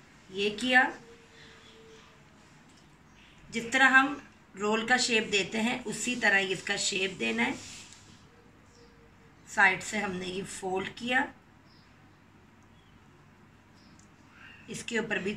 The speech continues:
थोड़ा सा ये मैदा लगाएंगे ताकि अच्छी तरह से ये चिपक जाए। और देखें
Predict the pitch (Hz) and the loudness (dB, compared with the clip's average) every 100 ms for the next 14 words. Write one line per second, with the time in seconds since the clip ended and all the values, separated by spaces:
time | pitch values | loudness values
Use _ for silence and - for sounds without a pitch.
0 | - 190 180 - 196 202 202 170 160 190 | -4 -2 -2 0 -2 0 0 0 2 2
1 | 220 226 220 220 262 - - - - - | 2 2 0 0 -4 -6 -16 -20 -20 -20
2 | - - - - - - - - - - | -20 -20 -20 -20 -20 -20 -20 -20 -20 -20
3 | - - 190 - - 208 - - 269 233 | -10 -2 -2 -2 -2 -4 -4 -2 -2 0
4 | 208 196 202 196 170 180 - 190 190 226 | 0 0 -2 -2 -2 -6 -6 -6 -4 0
5 | 247 269 - - - - - - - - | 0 0 -8 -20 -20 -20 -20 -16 -8 -6
6 | 180 - | -8 -10